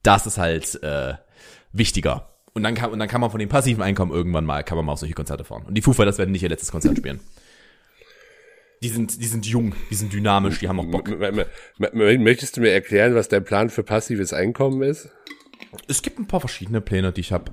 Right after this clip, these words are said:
Speaker 1: ähm, wie ich das umsetz-, wie ich das umsetzen möchte. Ähm, also, ich, ich glaube, du hörst passives Einkommen, das erste, was du dir, was du dir denkst, ist
Speaker 2: Nö, nö, ich hab verschiedene Varianten. Ich kenn da schon verschiedene Varianten,
Speaker 1: Ach so, ja.
Speaker 2: aber
Speaker 1: Also die, die größte Pass-, ist, ich glaub, die einfachste Variante von passivem Einkommen, das ist nicht die, die ich meine, wäre aber zum Beispiel, ähm,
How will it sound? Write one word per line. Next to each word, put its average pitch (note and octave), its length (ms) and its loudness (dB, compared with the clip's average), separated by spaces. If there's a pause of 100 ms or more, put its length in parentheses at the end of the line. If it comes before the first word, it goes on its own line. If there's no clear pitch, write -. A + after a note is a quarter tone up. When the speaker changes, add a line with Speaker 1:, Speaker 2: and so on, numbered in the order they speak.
Speaker 1:
ähm, F#2+ 380 2
wie G2 40 -2
ich F#2 80 0
das - 160 -6
umsetz-, F#2 420 -6
wie G2 40 -14
ich G2+ 60 -14
das G2 120 -12
umsetzen F#2 400 -8
möchte. F#2 420 -8 (140)
Ähm, F2 600 -2 (960)
also, B2+ 380 2 (800)
ich, - 280 -4
ich - 140 -10
glaube, C#3+ 400 6
du B2+ 100 6
hörst C3 160 4
passives B2+ 300 2
Einkommen, A#2+ 280 -2
das A2 100 -2
erste, G#2+ 260 -2
was G#2 180 0
du A2 80 -2
dir, G2 220 -2
was F#2+ 220 -2
du G2+ 60 0
dir F#2+ 80 2
denkst, F#2+ 260 0 (100)
ist A2 240 2
Speaker 2:
Nö, B2+ 80 6
nö, B2 60 4
ich G2+ 240 -6
hab G#2 240 -6
verschiedene A2 520 -2
Varianten. F2 420 0
Ich - 120 -14
kenn A#2 160 0
da B2+ 100 0
schon A#2+ 200 -4
verschiedene A2+ 480 -4
Varianten, F2 260 -2
Speaker 1:
Ach A#2 60 2
so, A#2+ 100 6
ja. G2 120 8
Speaker 2:
aber F2 260 0
Speaker 1:
Also A#2+ 120 4
die, A#2+ 140 0
die G#2+ 240 -8
größte D3 300 2
Pass-, C3 200 0
ist, - 220 -12
ich - 100 -10
glaub, - 140 -4
die A2 180 0
einfachste A#2+ 320 -4
Variante G#2 300 -2
von G#2 120 0
passivem G2 340 -2
Einkommen, F#2+ 320 -2
das G2 160 0
ist F#2 80 0
nicht G#2 160 0
die, F2+ 80 -4
die E2+ 80 -4
ich E2+ 100 -6
meine, F2+ 260 -2
wäre F2+ 200 2
aber D#2 180 0
zum D#2 140 -6
Beispiel, C#2+ 760 -2
ähm, C#2+ 380 -4